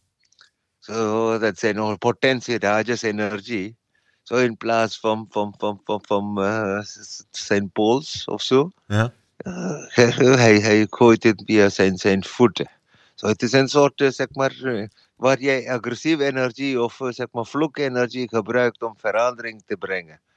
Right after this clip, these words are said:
Speaker 1: Zo, meeste mensen herkennen dat, dat, dat, zeg maar, ik wil graag, weet ik niet, en zware dingen tillen.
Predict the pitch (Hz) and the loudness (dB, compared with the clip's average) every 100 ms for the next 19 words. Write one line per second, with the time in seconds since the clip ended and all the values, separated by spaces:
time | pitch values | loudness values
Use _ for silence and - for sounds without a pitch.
0 | _ _ _ _ - 117 113 120 117 156 | _ _ _ _ -6 -2 0 0 2 0
1 | 147 139 143 127 127 123 117 139 131 123 | 0 -2 -2 -2 -2 -2 0 -4 -6 -6
2 | 107 107 - 104 110 107 - 104 - 107 | -2 -2 -4 -4 -2 -2 -4 -6 -6 -12
3 | 110 - 113 107 - 110 110 110 107 113 | -10 -2 -2 0 -2 0 2 2 2 0
4 | 110 101 110 104 107 104 - 117 117 110 | -2 -4 -8 -6 -8 -6 0 4 4 2
5 | 101 113 110 - 123 120 123 | -4 -12 -12 -8 -6 -2 -4